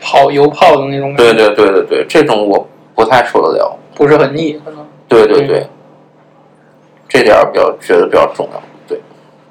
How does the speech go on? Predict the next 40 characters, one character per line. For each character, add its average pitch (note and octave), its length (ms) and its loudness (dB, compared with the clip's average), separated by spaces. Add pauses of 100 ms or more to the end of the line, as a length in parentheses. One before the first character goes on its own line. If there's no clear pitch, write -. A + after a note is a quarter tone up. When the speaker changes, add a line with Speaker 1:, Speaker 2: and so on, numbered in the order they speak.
(840)
Speaker 2:
再 C#3 160 2
有 A2 120 0
一 A2 100 -4
些 A2+ 200 -2
其 A2+ 120 -8
实 A#2+ 200 -4
就 A#2 160 0
是， A2 420 0 (760)
呃， - 360 -2
墨 A#2 220 0
西 A#2+ 140 -2
哥 A#2+ 180 2
菜 A2 320 0
啦， - 400 -2
什 A2 100 -12
么 A2 140 0
日 A#2 180 -2
料、 A2 320 4
韩 G#2+ 320 -6
料， A2 440 2
还 G#2+ 140 0
有 G#2+ 200 0
那 - 20 -14
个 - 40 -12
Speaker 1:
所 D#3 60 -2
以 - 20 4
你 D3 60 2
喜 C#3+ 120 -2
欢 C#3 120 -4
吃 D3 120 0
taco C3+ 380 0
吗？ C3+ 120 -14 (840)
Speaker 2:
我 A#2+ 420 2 (240)
taco D3 640 0
还 A2+ 340 0
可 - 500 0
以， B2 200 -4 (160)
但 C3 160 2
我 G#2+ 100 0
吃 - 180 -12